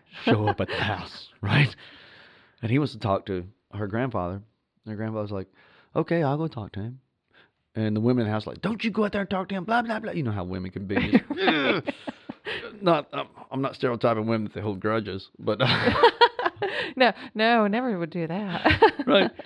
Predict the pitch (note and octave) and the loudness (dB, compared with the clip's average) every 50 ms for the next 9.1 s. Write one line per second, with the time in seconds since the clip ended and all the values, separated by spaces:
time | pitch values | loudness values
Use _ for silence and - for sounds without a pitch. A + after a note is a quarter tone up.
0 | - - - - _ _ _ - - - G3+ G#3 G3 F#3 G#3+ G#3+ F#3+ A#3+ - - | -18 -20 -20 -20 _ _ _ -2 6 8 8 8 8 6 4 4 4 4 0 0
1 | - - - - D#3 - - A#2+ B2 D3 G3 G#3+ G3+ F3+ _ _ _ _ _ _ | 2 2 2 2 2 2 4 4 4 2 0 -4 -10 -20 _ _ _ _ _ _
2 | _ - _ - C3+ D#3 E3 F#3 F#3+ F#3 E3+ E3 E3+ E3+ - E3+ D#3+ E3 D#3+ D3 | _ -18 _ -2 0 2 4 4 4 4 4 2 2 0 2 4 4 4 4 4
3 | D3+ C3+ - D#3 D#3 D3+ C#3+ C3 D#3 C#3+ B2+ C#3+ C3 C#3 B2+ D3 C#3+ C#3+ C#3+ B2+ | 2 2 4 6 6 6 6 4 2 2 4 4 2 2 4 4 4 4 4 4
4 | B2+ B2+ A#2+ A2+ A2+ A2 G#2 G#2 G#2 G#2 G#2 F#2+ F#2+ F#2 F#2+ F2 F2 E2+ E2 E2+ | 4 4 6 6 4 4 2 2 0 -2 -2 -2 -4 -4 -4 -4 -4 -2 -4 -4
5 | E2+ E2+ E2 F2 F#2+ - - - - - - - _ _ _ _ - C3+ C3 B2 | -2 -4 -4 -4 -6 -8 -10 -20 -20 -20 -20 -20 _ _ _ _ 4 6 8 8
6 | A#2+ A#2 A#2 A#2 A#2 B2+ B2+ B2+ C3 B2 A2+ A#2 - - G#3 G#3+ G3+ E3+ - - | 8 6 6 4 2 0 -2 -2 -4 -6 -6 -4 0 2 2 2 2 0 -12 -16
7 | - - E3+ F3 A3 C#4 B3 B3 G#3 D3 - - G3 E3+ D#3+ E3 D#3 D#3 D3 B2+ | -12 -6 -2 0 2 2 2 2 0 0 2 2 0 0 0 -2 -2 -2 -2 -4
8 | - - E3+ F#3+ G#3+ G3+ F#3 E3+ D#3 C3 C#3 C#3 C3 B2+ - - B2+ C3+ D3 C#3 | 0 2 4 4 4 4 4 4 4 4 4 2 0 -2 -4 -6 -4 -2 -4 -4
9 | C#3 | -6